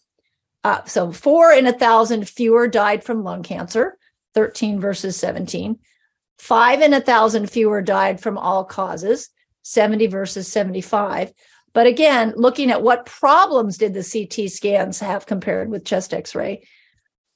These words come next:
tw-, two hundred twenty-three in a thousand had at least one false alarm, eighteen in a thousand had at least, had a false alarm leading to an invasive procedure,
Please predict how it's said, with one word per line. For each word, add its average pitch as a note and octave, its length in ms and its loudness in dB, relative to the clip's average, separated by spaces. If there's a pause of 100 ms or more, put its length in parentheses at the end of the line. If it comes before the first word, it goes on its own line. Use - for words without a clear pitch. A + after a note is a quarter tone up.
(160)
tw-, B3 280 0
two D#4 200 2
hundred C4+ 320 4
twenty-three B3 580 0
in B3+ 100 2
a B3 80 -2
thousand A#3 440 0
had G3+ 180 -2
at F#3+ 120 -8
least G#3+ 220 -4
one G3 220 -6
false G3 320 -6
alarm, A#3+ 560 -2 (640)
eighteen B3+ 480 0
in A#3+ 100 -2
a A#3 40 -4
thousand A3+ 440 2
had A3 180 0
at G3 80 -2
least, A3+ 300 -2
had A3 140 0
a F#3+ 60 -6
false G#3 280 -4
alarm G#3 340 -4
leading G3+ 260 -6
to G3+ 140 -6
an G3 80 -8
invasive G3+ 420 -4
procedure, A#3 680 0